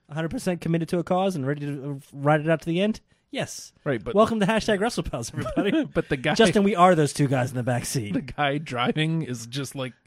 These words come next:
Speaker 2: yelling at himself.
Speaker 1: Mm-hmm.
Speaker 2: "You need to take responsibility."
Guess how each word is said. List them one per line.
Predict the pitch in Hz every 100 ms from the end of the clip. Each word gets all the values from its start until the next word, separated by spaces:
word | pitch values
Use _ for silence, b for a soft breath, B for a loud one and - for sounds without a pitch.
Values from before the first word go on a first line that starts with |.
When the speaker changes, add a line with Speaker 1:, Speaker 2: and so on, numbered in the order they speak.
| b b
Speaker 2:
yelling | - 175 120 131 147 156
at | 165
himself. | 156 143 160 156 - - -
Speaker 1:
Mm-hmm. | 147 240 B B 240
Speaker 2:
"You | 359 453 403
need | 349
to | 285
take | - 381 302
responsibility." | 262 247 330 262 330 415 381 202 160 -